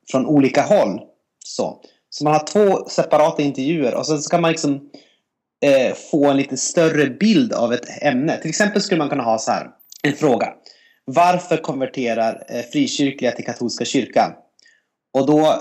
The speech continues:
kan man liksom intervjua kanske två personer som har gjort det och vad som ledde dem till det beslutet. Och, eh, eh, på det sättet kanske få en större förståelse av det fenomenet. Man kanske skulle kunna ta,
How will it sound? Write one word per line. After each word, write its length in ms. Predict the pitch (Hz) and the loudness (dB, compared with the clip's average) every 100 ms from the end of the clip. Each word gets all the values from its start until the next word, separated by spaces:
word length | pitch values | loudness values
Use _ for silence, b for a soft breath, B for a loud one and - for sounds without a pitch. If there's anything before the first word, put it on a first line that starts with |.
| - - | -4 -4
kan 160 | 160 | 0
man 140 | 147 139 | 0 -2
liksom 420 | 139 151 135 - | 0 0 0 -2
intervjua 460 | 151 139 147 156 214 | -4 0 2 4 2
kanske 220 | 220 196 | 0 -2
två 180 | - 151 | -2 -2
personer 340 | 151 143 135 131 | -2 -2 -4 -4
som 160 | 127 | -6
har 380 | - 170 220 156 | 2 4 4 0
gjort 280 | 160 196 - | -4 -6 -4
det 160 | 175 | -6
och 180 | - 127 | -4 -4
vad 220 | 127 131 | 0 0
som 160 | 127 123 | -2 -4
ledde 340 | 135 127 120 | 0 0 -2
dem 440 | 120 165 214 202 - | -2 0 2 0 -4
till 360 | 147 123 113 - | -6 -6 -6 -8
det 240 | 120 110 | -6 -6
beslutet. 680 | 110 - 165 180 - - - - _ _ _ _ _ _ _ - | -6 -6 -2 -2 -2 -8 -8 -12 _ _ _ _ _ _ _ -4
Och, 340 | 147 - - | -4 -6 -6
eh, 220 | 135 127 - - - | -2 -2 -4 -12 -6
eh, 300 | 123 113 - - | -4 -4 -8 -8
på 60 | - | -4
det 120 | 139 | -2
sättet 260 | 135 135 - | -2 -4 -2
kanske 240 | 135 131 | -4 -4
få 460 | - - 127 123 - | -4 0 2 2 0
en 140 | 127 | -6
större 360 | 123 - 131 127 | -4 0 0 0
förståelse 680 | - - - 165 170 123 - | -4 -6 0 2 2 0 0
av 180 | 120 117 | 0 0
det 120 | 110 - | -4 -2
fenomenet. 720 | 127 123 147 202 226 247 - | -2 0 0 2 2 -2 -2
Man 120 | 156 | -2
kanske 260 | 147 156 151 | 0 0 -2
skulle 140 | 143 | -6
kunna 160 | 147 147 | -2 0
ta, 360 | 147 123 - | 2 2 0